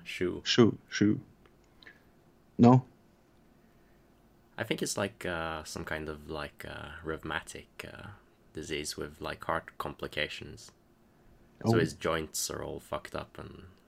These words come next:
Speaker 1: shit like that.
Speaker 2: Yeah.
Speaker 1: His difficulty moving, and I was, if it was that bad, I was almost expecting him to die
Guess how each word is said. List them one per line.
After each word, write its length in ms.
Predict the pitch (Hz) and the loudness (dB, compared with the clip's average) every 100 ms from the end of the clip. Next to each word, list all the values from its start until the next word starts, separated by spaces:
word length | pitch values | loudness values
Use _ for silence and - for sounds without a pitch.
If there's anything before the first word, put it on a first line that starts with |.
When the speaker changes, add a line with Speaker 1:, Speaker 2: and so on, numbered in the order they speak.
| - - | -20 -12
Speaker 1:
shit 240 | - - | -12 -8
like 160 | 73 - | -10 -6
that. 320 | 50 - - _ - - - _ - | -8 -8 -16 _ -20 -20 -20 _ -2
Speaker 2:
Yeah. 180 | - 101 95 - - - - _ - | 0 0 -4 -20 -20 -20 -20 _ -12
Speaker 1:
His 140 | 78 | -6
difficulty 560 | 80 - - 73 - 73 | -6 -8 -8 -8 -6 -6
moving, 720 | 78 82 85 85 82 82 80 | -2 -2 -2 -4 -6 -6 -8
and 300 | 78 73 - - | -8 -12 -16 -10
I 120 | - | 0
was, 560 | 117 85 76 - - - - - - - - - - - | 2 2 0 -6 -6 -10 -14 -20 -20 -20 -20 -20 -20 -14
if 140 | 92 92 | -10 -6
it 80 | 90 | -2
was 160 | 82 | 0
that 300 | 87 90 - | 2 2 2
bad, 260 | 95 107 78 | 4 4 4
I 80 | 78 | 0
was 260 | 76 76 | -2 -6
almost 440 | 76 76 78 - - | -6 -4 -6 -8 -8
expecting 440 | - 76 - 76 | -4 -6 -6 -10
him 120 | 73 | -10
to 100 | 71 | -12
die 360 | 73 78 78 | -6 -2 -2